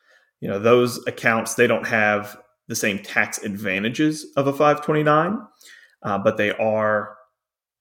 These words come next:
assets that, uh, that people build up for this purpose. U T M A, uh, that is the child's asset, so it's already factored in, so it's not going to blow up the, uh, the E F C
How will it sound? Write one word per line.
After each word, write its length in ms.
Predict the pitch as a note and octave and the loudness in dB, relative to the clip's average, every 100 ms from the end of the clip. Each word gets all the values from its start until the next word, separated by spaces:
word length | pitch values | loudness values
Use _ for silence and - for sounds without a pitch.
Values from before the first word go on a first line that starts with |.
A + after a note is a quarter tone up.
| _ - | _ -2
assets 560 | A#2 A2+ - A2+ A2 - | 0 0 2 0 0 -2
that, 340 | G#2 G2+ - | -6 -6 -6
uh, 340 | G#2 G2+ F#2+ D#2+ - | -4 -4 -6 -8 -8
that 180 | A#2+ - | -8 -6
people 200 | B2 G2+ | -4 0
build 240 | G#2+ G2 | 2 2
up 180 | G#2 - | 0 0
for 160 | A2 G2+ | -2 -2
this 140 | F#2+ | -2
purpose. 520 | - G#2 - A#2+ - - _ | 0 2 2 -4 -8 -14 _
U 160 | C#3 C3+ | 2 4
T 200 | - A#2 | 4 4
M 80 | A2+ | 6
A, 480 | A2+ A#2 A2+ A2+ - _ _ - | 4 4 2 -2 -8 _ _ -10
uh, 220 | G#2 G#2 | -6 -2
that 200 | A2+ A2+ | 2 4
is 480 | A2+ G#2 - - - _ - | 4 0 -6 -10 -14 _ -12
the 80 | A#2+ | -8
child's 520 | - A2+ A2+ A#2 A2+ | -2 2 4 4 4
asset, 640 | A#2 A#2+ - D3+ F3 - | 2 2 2 0 -2 -8
so 160 | - G#2 | -4 -2
it's 120 | G2 | 0
already 220 | A2+ G#2 | 0 0
factored 440 | A2 A2 G#2+ - A2+ | 0 0 0 -2 0
in, 300 | A2+ C3+ E3 _ | 0 0 -8 _
so 220 | - F#2+ | -6 -4
it's 220 | G#2 - A#2 | -4 -4 -6
not 160 | G2+ | -4
going 200 | A#2+ G#2+ | -4 -4
to 60 | G2+ | -4
blow 400 | G2 G#2 G#2 G#2+ | -4 2 4 6
up 260 | G#2+ A2+ - - _ _ _ _ - | 6 4 -4 -16 _ _ _ _ -4
the, 520 | A2 G2+ G2+ G2 - G#2 | -2 -2 -2 -6 -10 -6
uh, 220 | F#2 - - _ _ | -4 -6 -10 _ _
the 120 | - - | -12 -2
E 160 | A#2+ | 2
F 80 | G2+ | 2
C 640 | - - A2 A2+ A#2+ C3 | 2 2 2 2 -2 -8